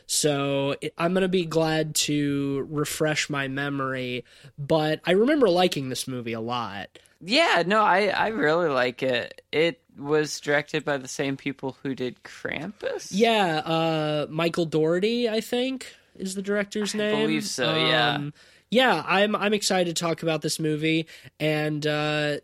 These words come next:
Speaker 1: 'cause it's an anthology film and it's our Halloween special, you know, we'll be able to spend some time,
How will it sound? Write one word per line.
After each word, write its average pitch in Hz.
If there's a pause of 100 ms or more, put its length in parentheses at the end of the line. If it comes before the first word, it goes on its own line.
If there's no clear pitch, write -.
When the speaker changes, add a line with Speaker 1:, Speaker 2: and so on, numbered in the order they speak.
Speaker 1:
'cause 175
it's 165
an 165
anthology 156
film 151
and 151
it's 143
our 143
Halloween 147
special, 143
you 143
know, 139
we'll 135
be 143
able 143
to 139
spend 139
some 139
time, 135